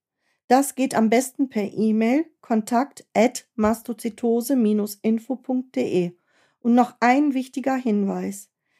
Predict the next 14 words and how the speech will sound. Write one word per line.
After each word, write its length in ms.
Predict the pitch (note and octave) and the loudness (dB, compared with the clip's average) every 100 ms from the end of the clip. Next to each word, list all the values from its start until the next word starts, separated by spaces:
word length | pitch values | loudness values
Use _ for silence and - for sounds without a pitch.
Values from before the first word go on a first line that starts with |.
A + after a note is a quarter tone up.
| _ | _
Die 100 | A#3 | 2
Ratschläge 640 | B3+ C4+ E4+ - D4 D4 D4 | 4 6 4 0 -2 0 2
und 120 | D4 | 4
Informationen 880 | D#4+ D4 D4 C#4+ C#4+ - C#4 A#3+ G3+ | 2 2 2 2 2 2 4 4 4
in 200 | G#3 G#3 | 2 0
diesem 340 | A#3+ C4 C4+ | 0 0 -2
Podcast 720 | - D4 - - G3 G3 - _ _ _ | 0 -2 -2 -2 -2 -2 -8 _ _ _
sind 360 | - A#3+ A#3+ - | -2 0 0 0
kein 300 | C4 D4 C#4+ | 0 0 0
Ersatz 460 | B3+ B3 B3 - | 0 2 0 0
für 200 | - A#3 | -6 -6
die 280 | A3+ A3 - - | -4 -10 -10 -2
ärztliche 640 | G#3 A#3+ - - A#3+ B3+ | 2 2 -2 -6 -4 -4
Beratung. 840 | A3 A3 G3 F#3 F#3 - F#3 E3 | 0 0 2 2 0 -2 -6 -6